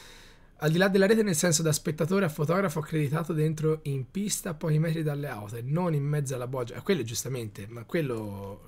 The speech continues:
Luca, vedrai se ci vuoi lavorare, è l'unico modo. Tra l'altro mi ci devi imboscare, anche me hai detto, no? Quindi...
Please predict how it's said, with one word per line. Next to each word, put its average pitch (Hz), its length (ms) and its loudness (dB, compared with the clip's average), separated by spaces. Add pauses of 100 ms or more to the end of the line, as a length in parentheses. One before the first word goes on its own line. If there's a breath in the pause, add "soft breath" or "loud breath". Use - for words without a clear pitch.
Luca, 110 420 -8 (120)
vedrai 110 340 -8
se 101 260 -4
ci - 160 -10
vuoi 113 220 -8
lavorare, 113 440 -8 (1400)
è 92 380 -10
l'unico 98 280 -2
modo. 95 300 -10 (520 loud breath)
Tra 123 140 -2
l'altro 117 260 -4
mi 104 100 -4
ci 107 120 -6
devi 101 180 -4
imboscare, 104 640 -6
anche 104 180 -14
me 98 160 -10
hai 101 80 -10
detto, 101 300 -14
no? 104 240 -14
Quindi... 101 280 -16